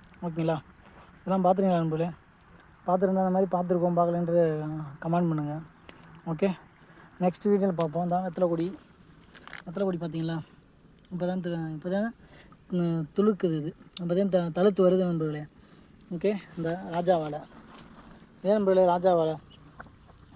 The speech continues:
கண்டு பார்க்கல சின்னதாக தான் தெரியும். இன்னும் கண்டு நல்லா இப்போ ஒ-, ஒரு மாத கண்டு இது, ஒரு மாசத்து, ஒரு மாசத்துல இவ்வளோ பெரிய கண்டா வந்திருக்கு.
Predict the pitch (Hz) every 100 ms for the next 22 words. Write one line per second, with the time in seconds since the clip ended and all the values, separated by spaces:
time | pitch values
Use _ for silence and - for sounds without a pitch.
0 | - 175 185 185 190 196 190 185 180 180
1 | 170 156 147 - - - - - 202 196
2 | 185 196 190 185 190 180 170 165 160 156
3 | 170 165 165 156 - - 185 196 185 180
4 | 190 180 156 - - - - - - -
5 | 170 180 185 180 165 196 190 170 185 196
6 | 190 196 170 165 165 180 170 151 151